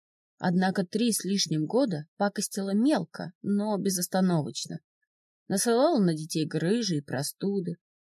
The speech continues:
а на тех, кто постарше, хвори. Не смертельные, но досадные и требовавшие долгого лечения. Морила домашнюю птицу,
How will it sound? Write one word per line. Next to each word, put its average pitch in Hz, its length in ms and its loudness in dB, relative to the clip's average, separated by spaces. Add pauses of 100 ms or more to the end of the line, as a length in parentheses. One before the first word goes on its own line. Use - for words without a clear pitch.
(180)
а 196 80 0
на 208 140 4
тех, 240 180 0
кто - 180 -2
постарше, 220 680 -2 (240)
хвори. 220 640 0 (720)
Не 220 160 4
смертельные, 220 880 2
но 220 160 0
досадные 160 760 0
и - 160 -4
требовавшие 196 800 0
долгого 180 400 0
лечения. - 560 -6 (640)
Морила 254 360 2
домашнюю 160 540 2
птицу, - 540 -6